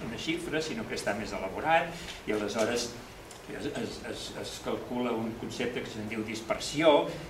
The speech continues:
que, que és, el, a, a, a veure, resumint-ho, és, eh, un, un, una paraula pot tenir una freqüència molt elevada, és a dir, pot aparèixer moltes vegades, però aparèixer només en,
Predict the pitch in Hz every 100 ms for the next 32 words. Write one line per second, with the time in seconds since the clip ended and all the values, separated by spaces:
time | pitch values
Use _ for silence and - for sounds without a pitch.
0 | - 123 - 123 110 123 127 - 127 120
1 | 107 - - - - - - - - 110
2 | 113 110 95 107 107 127 127 120 143 131
3 | 120 - - - 131 135 135 - 131 131
4 | 131 143 131 127 131 147 143 151 147 -
5 | 139 127 127 - 123 127 - 120 120 113
6 | 117 131 117 110 101 113 113 123 131 131
7 | - 113 101 117 127 123 107 - - -
8 | - 131 131 131 143 131 127 127